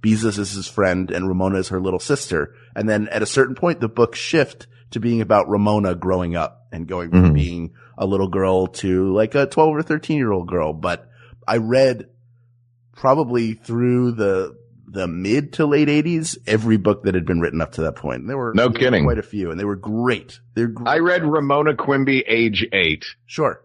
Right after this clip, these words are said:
Speaker 2: And then I switched over to Judy Blume 'cause I have literary taste.
Speaker 1: <laughs> What, uh, you, you switched to, what was Super Fudge? Isn't that one of the
Speaker 2: Super Fudge was a great one.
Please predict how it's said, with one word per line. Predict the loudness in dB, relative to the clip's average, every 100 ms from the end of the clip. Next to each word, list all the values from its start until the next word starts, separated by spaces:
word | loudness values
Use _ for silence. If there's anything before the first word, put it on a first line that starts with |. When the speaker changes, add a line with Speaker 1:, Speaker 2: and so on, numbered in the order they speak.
| _ _ _ _
Speaker 2:
And | -2 0
then | 2
I | 2
switched | 0 0 0 0 0
over | 2
to | 0
Judy | 0 0 0 0
Blume | 0 0 2 2 0
'cause | 0 -2 0
I | 0
have | 2 0
literary | 0 0 2 2 0 -2
taste. | -6 -4 -2 -2 -6 -8 -10 -2
Speaker 1:
<laughs> | -2 0 -2 0 -2 -2 0 -2 0 0 2 2 0 -2 -4 -6 -2 -6 -4 -8 -8 -4 -2 -2 -4 -6 _ _ _ _ _ _ _ _ _ _ _ _ _ _ _ _ _ _ -20 -4
What, | -4 0
uh, |
you, | -2 2 2 2
you | 0
switched | -2 -2 -4 -2
to, | 0
what | 0
was | -6
Super | -6 -4 -2
Fudge? | 0 2 2 0
Isn't | -4 0
that | 0
one | 2 0
of | 0
the | -2 -2
Speaker 2:
Super | 0 0 0 0
Fudge | 0 0 2
was | 2 2
a |
great | 0 2 2 2
one. | 2 4 2 0